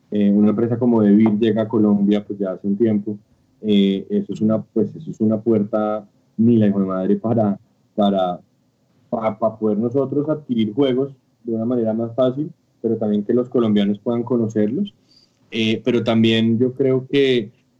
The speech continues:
que se ha empezado como a generar esta inquietud de que los colombianos podemos hacer, hacer cosas y podemos ofrecerlas, eh, y ya empiezan a verse juegos, eh, pues, colombianos que ustedes los vieron en el sofá, todos los, la cantidad de juegos que había,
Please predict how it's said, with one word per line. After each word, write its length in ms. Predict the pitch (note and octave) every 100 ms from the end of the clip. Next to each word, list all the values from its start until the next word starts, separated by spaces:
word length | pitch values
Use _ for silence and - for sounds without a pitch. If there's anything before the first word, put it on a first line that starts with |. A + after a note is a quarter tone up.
| _
que 500 | - A2+ G#2+ G#2 G#2 _ -
se 220 | - A#2
ha 40 |
empezado 440 | G#2+ G#2 A#2+ A#2+ A#2+
como 200 | B2+ B2+
a 60 |
generar 300 | B2 A2 G2+
esta 180 | G2+ A#2+
inquietud 560 | A#2 A#2 A#2+ A#2 A2+ G#2
de 180 | G#2+ A#2
que 120 | B2
los 160 | A#2+
colombianos 500 | A#2+ A2+ G#2 G2+ G2+
podemos 500 | - A#2+ A2 G2+ G2+
hacer, 420 | A#2 A2+ G#2 G2 - _ _ _ _
hacer 340 | G#2 G#2 G#2 G2+
cosas 420 | B2 A#2 A#2 A2
y 60 | A2
podemos 420 | A2 G#2 G2 G#2+
ofrecerlas, 760 | A2+ G#2+ G#2+ G#2 G#2 A#2+ - _ _ _ _ -
eh, 180 | G#2 G2+
y 120 | A#2
ya 100 | G#2
empiezan 360 | G2+ A2+ A#2 B2
a 60 |
verse 260 | A2+ G2+ G#2
juegos, 440 | A#2 A2+ A2 A2+ A2+ _ _ _ _
eh, 440 | A2 G#2+ G2+ F#2 -
pues, 120 | G#2 G2+
colombianos 480 | G#2 F#2+ G#2 A2+
que 100 | A#2
ustedes 200 | B2 G#2+
los 120 | A#2 A2
vieron 240 | G#2 G#2
en 120 | A2+
el 140 | A2 G2+
sofá, 320 | G#2 G2+ G#2
todos 260 | G2+ A2 A2
los, 160 | A2+ A2
la 120 | G#2
cantidad 300 | G2+ F#2+ F#2+
de 40 |
juegos 220 | G#2+ G#2+
que 100 | -
había, 320 | A2+ G2+ G2+